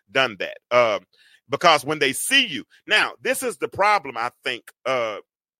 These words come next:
and 'cause it happened up in, uh, Roxbury. I think it was Roxbury, uh, what was that, in Massachusetts, when the, when the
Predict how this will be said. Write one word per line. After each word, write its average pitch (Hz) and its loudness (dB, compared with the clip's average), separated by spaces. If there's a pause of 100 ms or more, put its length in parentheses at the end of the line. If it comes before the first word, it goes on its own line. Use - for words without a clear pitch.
(220)
and 139 -4
'cause 147 -6
it 139 -2
happened 156 0
up 131 -4
in, 117 -8
uh, 98 -8 (120)
Roxbury. 113 -6
I 98 -6
think - -10
it 117 -20
was 95 -12
Roxbury, 110 -8
uh, 85 -10 (840)
what 147 -10
was 117 -8
that, 92 -6 (120)
in 120 -8
Massachusetts, 131 -8
when 110 -12
the, 107 -8
when 110 -10
the 104 -12